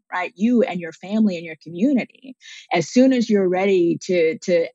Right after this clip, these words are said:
actually take a hold of that, like, there's a community ready to catch you. And I think that was the hardest thing for me to understand, right? Because, like, I am very particular. I like to cross all my T's and dot all my I's, because coming from marginalized communities,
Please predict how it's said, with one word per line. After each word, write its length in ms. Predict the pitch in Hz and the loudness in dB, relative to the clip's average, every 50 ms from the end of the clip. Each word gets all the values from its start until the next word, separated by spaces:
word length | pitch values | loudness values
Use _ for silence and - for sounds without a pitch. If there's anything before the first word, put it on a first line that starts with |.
| _ | _
actually 880 | - 175 180 196 - - - 185 180 180 180 180 175 175 170 165 139 - _ | -8 -6 -6 -8 -10 -14 -14 -10 -4 -2 0 0 0 0 -2 -4 -6 -12 _
take 240 | - - 170 175 - | -8 -8 -6 -6 -6
a 60 | 160 | -8
hold 320 | - 156 165 170 202 214 | -6 -2 0 0 2 0
of 120 | 240 247 247 | 0 -2 -2
that, 260 | 269 302 320 320 320 - - - _ _ | -2 -2 -2 -4 -6 -8 -16 -20 _ _
like, 200 | - 190 185 - - _ _ _ _ _ | -2 -2 -2 -2 -4 _ _ _ _ _
there's 200 | 180 202 220 233 | 0 2 2 2
a 60 | 262 | 2
community 420 | 214 226 220 214 208 190 190 185 180 | 4 6 6 6 6 4 2 0 0
ready 200 | 180 180 185 175 | -2 -2 -2 -4
to 120 | 170 156 | -4 -6
catch 340 | - - 170 - - - - - | -6 -6 -6 -6 -8 -12 -20 -20
you. 140 | - - - _ | -20 -20 -14 _
And 80 | 180 190 | -6 -2
I 20 | |
think 180 | 180 214 202 - | 0 0 2 2
that 160 | - - - - | 2 0 -2 -2
was 120 | 202 180 | -4 -6
the 80 | 180 185 | -6 -6
hardest 340 | 175 170 170 175 180 - | -6 -4 -4 -4 -6 -6
thing 200 | - 170 175 175 | -8 -10 -10 -6
for 100 | - - | -4 -4
me 160 | 185 180 180 175 | -2 -2 -2 -2
to 60 | 165 | -2
understand, 720 | 139 165 151 151 - - - 175 165 131 98 80 - 196 - | -2 -4 -6 -8 -8 -6 -4 -4 -4 -4 -8 -10 -12 -10 -6
right? 220 | - 170 165 - | -4 -4 -4 -4
Because, 260 | - 175 - 196 165 - | -6 -4 -2 -2 -2 -2
like, 140 | 160 - | -4 -4
I 220 | - 170 180 180 180 | -2 -4 -4 -4 -4
am 140 | 175 170 160 | -8 -8 -6
very 220 | 165 165 170 170 | -4 -2 -2 -4
particular. 440 | - - - - 233 226 - 220 208 | -4 -8 -8 -6 -6 -4 -2 -2 -2
I 100 | 185 170 | 0 0
like 140 | 160 151 - | -2 -4 -6
to 60 | - 151 | -8 -8
cross 280 | - - 175 175 - | -4 -4 -4 -2 -4
all 80 | 170 151 | -6 -6
my 120 | 147 151 - | -6 -8 -6
T's 260 | - 190 190 175 170 | -2 0 0 0 0
and 100 | 170 160 | -2 -4
dot 160 | 131 143 151 | -2 -2 -2
all 100 | 135 139 | -2 -2
my 160 | 147 147 147 113 165 175 175 175 | -4 -4 -4 -4 -4 -4 -4 -4
I's, 160 | 175 - - - | -6 -10 -10 -8
because 460 | 160 - - - 185 185 180 175 - | -8 -8 -4 -2 0 0 0 -2 -4
coming 240 | - 160 180 175 175 | -6 -6 -6 -6 -6
from 180 | - 175 165 | -6 -8 -6
marginalized 520 | 160 156 160 165 - 170 170 160 160 - - | -6 -6 -6 -6 -8 -8 -6 -6 -8 -6 -6
communities, 580 | - 165 160 165 185 214 262 285 294 277 - | -6 -6 -4 0 2 2 4 4 2 0 -4